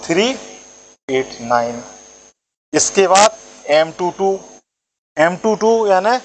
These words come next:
second row second column, Second row second column में फ़ाइव है, तो फ़ाइव वाली पंक्ति और फ़ाइव वाला रो को छोड़ देंगे, तो अवयव कौन कौन से बचेंगे? वन, थ्री, सेवन, नाइन, वन, थ्री,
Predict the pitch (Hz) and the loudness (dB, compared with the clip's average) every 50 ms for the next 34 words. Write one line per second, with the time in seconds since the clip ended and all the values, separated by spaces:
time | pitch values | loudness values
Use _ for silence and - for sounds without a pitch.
0 | - - - - - - - 175 - - 196 208 190 202 220 214 - - 180 - | -12 -20 -20 -20 -10 -2 2 2 2 4 2 0 2 4 2 4 4 2 2 2
1 | 156 165 165 185 180 175 185 190 196 190 - - - - - _ _ _ _ _ | 2 0 2 4 4 6 6 4 2 0 -6 -18 -20 -20 -20 _ _ _ _ _
2 | _ _ - 180 170 - 220 233 202 233 233 - 226 202 190 214 208 202 202 196 | _ _ 0 0 2 2 2 0 0 0 0 0 0 0 0 -2 0 2 2 4
3 | 202 202 208 214 196 - - 147 151 160 175 180 160 170 175 180 180 - - - | 4 2 2 0 -2 2 4 6 6 6 6 4 2 0 -4 -4 -6 -10 -20 -20
4 | - - - - _ - 165 - - - - 156 170 202 214 226 233 233 233 190 | -20 -20 -20 -20 _ -6 -6 -6 -4 0 2 4 4 4 6 4 2 2 2 -2
5 | - 180 160 147 135 - 202 233 247 226 - - - - - 156 - - 165 175 | -2 -2 -2 -2 -6 -8 -8 -8 -8 -10 -14 -18 -8 -4 -4 -2 2 2 2 2
6 | 160 175 180 180 208 262 269 - - - - - - - 135 160 160 127 - - | 4 2 2 4 4 2 2 0 -10 -20 -20 -20 -10 -2 0 0 0 0 -2 -6
7 | 131 - - 147 160 180 185 208 214 214 233 202 139 - - - - - - - | -6 -4 0 0 0 2 2 0 0 2 0 0 0 -4 -12 -20 -20 -20 -20 -20
8 | - _ - 151 165 - 175 - 175 185 - - 190 190 190 196 180 196 185 - | -18 _ -4 -2 0 2 2 2 0 -2 0 0 -2 0 0 0 0 0 -2 -2
9 | 208 196 190 151 135 156 170 202 208 214 - - - 147 143 185 233 277 254 - | -2 -2 0 2 2 2 2 2 -2 -8 -12 -8 -6 -2 -2 0 -2 -2 -4 -10
10 | - - - - - - 143 139 139 151 151 147 147 151 147 147 151 - - - | -20 -20 -16 -10 -6 -2 0 0 0 0 0 0 -2 -2 -2 -4 -8 -16 -20 -20
11 | - - _ _ _ _ _ _ _ _ _ _ _ _ _ _ _ _ _ _ | -20 -20 _ _ _ _ _ _ _ _ _ _ _ _ _ _ _ _ _ _
12 | _ _ _ _ _ _ _ _ _ _ _ _ _ _ _ _ _ _ _ _ | _ _ _ _ _ _ _ _ _ _ _ _ _ _ _ _ _ _ _ _
13 | _ _ _ _ _ _ _ _ _ _ _ _ _ _ _ _ _ _ _ _ | _ _ _ _ _ _ _ _ _ _ _ _ _ _ _ _ _ _ _ _
14 | _ - 139 147 156 160 165 160 151 - - - 147 156 202 240 | _ 0 0 0 0 -2 -8 -14 -14 -16 -10 -8 -6 -4 -4 -4